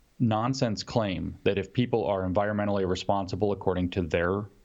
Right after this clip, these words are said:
dictates, if they are socially just according to their measurements of that, and if they have good govern-, co-, corporate governance practices according to their, uh, definitions of those things, then those companies are more sustainable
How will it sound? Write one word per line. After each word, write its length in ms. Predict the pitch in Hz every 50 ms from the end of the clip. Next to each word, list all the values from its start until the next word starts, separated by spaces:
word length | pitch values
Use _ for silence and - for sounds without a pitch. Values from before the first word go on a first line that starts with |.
| _ _ - - 110 98
dictates, 560 | - 98 98 - - 98 90 101 113 - - - - - - - - -
if 160 | 104 98 98
they 160 | - 104 101
are 120 | 101 98 92
socially 540 | - - 113 107 104 - - 104 101 98
just 460 | 92 87 - 104 87 98 107 - - -
according 360 | 92 - 95 90 92 92 87
to 360 | - - 95 92 87 85 -
their 420 | - - 107 92 90 95 95 98 98
measurements 520 | 95 95 95 95 92 98 98 95 92 87 98
of 100 | 90 80
that, 280 | 92 95 101 107 -
and 100 | - 101
if 80 | 98 92
they 100 | - 95
have 160 | 92 92 92
good 460 | 90 - 104 101 92 92 - 117 107
govern-, 500 | 95 104 98 92 104 101 98 92 - 117 110
co-, 220 | - - 120 113
corporate 340 | - - - 117 113 - 92
governance 360 | 90 107 101 101 110 95 87
practices 640 | 87 - - 101 90 90 87 98 95 - - 98 104
according 320 | 123 120 - 98 95 95 95
to 120 | 92 92
their, 340 | 85 95 92 92 92 90 90 - - - - - - - - -
uh, 180 | 95 95 95 92
definitions 540 | 90 107 98 - - 101 95 - - 101
of 100 | 98 90
those 300 | 92 127 147 180 196 -
things, 400 | - 85 87 90 90 98 - - - - - - _ -
then 140 | 120 123
those 160 | 123 120 117 120
companies 440 | - 127 120 104 120 117 107 98
are 180 | - - 110 107
more 280 | 104 104 104 101 101 92
sustainable 1040 | 92 - - 98 - - - - 117 120 123 123 104 87 92 87 87 90 92 -